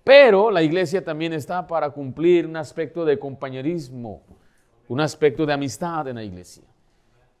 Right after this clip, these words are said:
Y muchos se pierden esto porque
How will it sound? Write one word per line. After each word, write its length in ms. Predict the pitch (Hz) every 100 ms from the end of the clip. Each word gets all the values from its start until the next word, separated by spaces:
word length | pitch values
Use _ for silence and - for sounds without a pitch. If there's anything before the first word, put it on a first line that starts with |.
| _
Y 120 | 120
muchos 520 | 151 311 247 - 165
se 120 | 160
pierden 400 | - 160 170 185
esto 380 | 214 208 - 156
porque 720 | 156 156 - 151 139 127 -